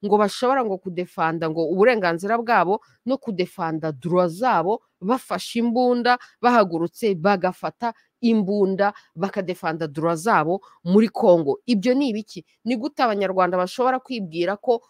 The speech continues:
Umukongore adashobora no gukora geste pacifique mu mahoro mu Rwanda ngo bamuhe amahoro? Mm, base. Kandi officiellement, birirwa bahakana ko bari mu ntambara muri Congo. Eh, umu-,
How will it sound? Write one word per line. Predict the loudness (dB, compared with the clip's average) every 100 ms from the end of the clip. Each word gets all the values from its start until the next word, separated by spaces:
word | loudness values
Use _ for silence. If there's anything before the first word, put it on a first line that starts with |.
| _
Umukongore | 0 0 2 0 2 0 0
adashobora | 0 0 -2 -4 -4 -4 -4
no | -6
gukora | -4 -4 -2
geste | -2 -2 -4 -4 -8
pacifique | -4 -6 -8 -12 -8 -4
mu | 0 2
mahoro | 2 2 2 0
mu | -2 0
Rwanda | 4 4 4 -2 -4 _ -4
ngo | 2 6
bamuhe | 6 6 2 2
amahoro? | 2 4 4 4 2 -2 _ _ _
Mm, | -8 -4 -2 -2
base. | -4 -6 -12 _ _
Kandi | -2 0 -2
officiellement, | -4 -8 -4 0 0 -2 -6 -10 _ _ _ _ _ _ -14 -2
birirwa | 2 4 6 6
bahakana | 6 2 0 -2
ko | 0
bari | 0 0
mu | -2 -2
ntambara | -2 -2 0 0
muri | 0 -4
Congo. | -2 0 0 -4 _ _ -20 -4
Eh, | 0 2 2
umu-, | 2